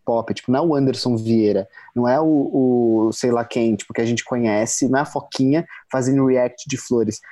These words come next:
São youtubers, sei lá, gamers, youtubers X, que são muito mais do mundo de Whindersson Nunes, fazendo reação de flores e falando mal. Tipo,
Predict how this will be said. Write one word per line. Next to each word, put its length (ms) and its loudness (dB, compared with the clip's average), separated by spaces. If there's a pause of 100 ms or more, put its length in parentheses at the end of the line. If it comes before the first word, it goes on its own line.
São 240 2
youtubers, 400 0
sei 140 -2
lá, 100 0
gamers, 840 0 (140)
youtubers 760 -2
X, 420 0
que 160 -2
são 160 -2
muito 260 2
mais 200 0
do 100 2
mundo 340 4
de 120 2
Whindersson 480 2
Nunes, 360 2 (300)
fazendo 560 2
reação 480 2
de 120 -2
flores 680 0 (800)
e 80 4
falando 380 2
mal. 400 2 (260)
Tipo, 320 -4